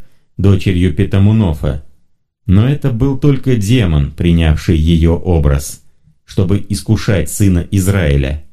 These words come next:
Ты видела, как она смутилась, когда Пуэри говорил об идолах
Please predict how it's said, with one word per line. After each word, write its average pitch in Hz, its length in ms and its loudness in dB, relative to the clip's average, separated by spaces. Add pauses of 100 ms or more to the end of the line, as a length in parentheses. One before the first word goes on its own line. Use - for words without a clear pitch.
(720)
Ты 107 140 2
видела, 104 380 0
как 95 240 -4
она 101 200 2
смутилась, 98 840 0 (320)
когда 87 340 -2
Пуэри 85 460 2
говорил 85 580 0
об 90 220 0
идолах 82 480 0